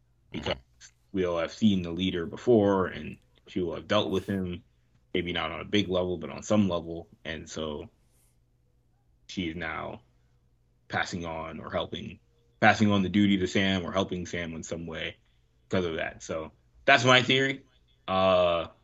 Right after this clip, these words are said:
Speaker 1: and again, I think the timing of us getting this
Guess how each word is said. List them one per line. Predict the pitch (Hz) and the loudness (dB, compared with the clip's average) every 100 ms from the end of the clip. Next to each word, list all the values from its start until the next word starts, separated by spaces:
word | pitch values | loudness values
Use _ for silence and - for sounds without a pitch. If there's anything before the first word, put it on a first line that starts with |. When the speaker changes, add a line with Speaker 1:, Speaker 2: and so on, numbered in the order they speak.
| _ _ | _ _
Speaker 1:
and | 110 107 | 4 6
again, | 98 90 | 8 6
I | 95 | 4
think | 98 | 0
the | 80 | -4
timing | - 117 113 104 95 | -2 4 4 4 2
of | 85 - - _ _ _ - | -4 -8 -20 _ _ _ 0
us | 92 - | 0 4
getting | 101 101 92 | 4 4 2
this | 85 73 - | -6 -8 -14